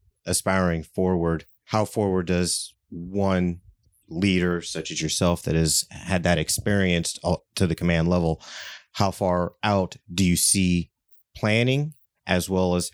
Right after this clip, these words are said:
how to educate others that are subordinates to also see that long-term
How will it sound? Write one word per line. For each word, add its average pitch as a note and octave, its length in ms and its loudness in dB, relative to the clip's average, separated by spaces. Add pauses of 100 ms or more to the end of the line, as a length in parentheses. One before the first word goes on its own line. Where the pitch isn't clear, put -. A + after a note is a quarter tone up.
how F#2+ 160 2
to F2+ 380 0
educate F#2+ 560 0
others F2+ 600 -2 (440)
that F#2 120 0
are F2 260 0
subordinates G2+ 720 0 (160)
to G2+ 160 -2
also G#2+ 380 2
see F2+ 380 2
that E2 340 0 (100)
long-term F2 680 0